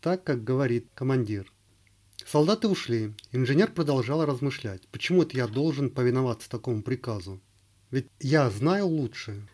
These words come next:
И поэтому он все-таки, настояв на своем, решил отправить мачту ту, в которой он был уверен. Он думал, что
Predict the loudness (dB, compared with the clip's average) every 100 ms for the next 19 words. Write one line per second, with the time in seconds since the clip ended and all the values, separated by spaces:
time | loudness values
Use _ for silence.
0 | -6 2 4 4 2 0 0 0 2 2
1 | 0 -2 -2 -2 -2 2 2 2 -2 -2
2 | 0 4 4 4 0 -2 0 2 2 0
3 | -4 _ -6 -4 2 4 2 2 2 4
4 | 2 0 -2 2 2 0 -6 -2 -2 -4
5 | -12 -4 -2 0 -4 -10 _ -10 -6 -2
6 | 2 2 4 2 0 -2 -4 -10 -16 _
7 | _ _ _ _ _ _ _ -20 _ _
8 | _ _ _ 0 2 4 6 6 6 2
9 | -4 0 2 0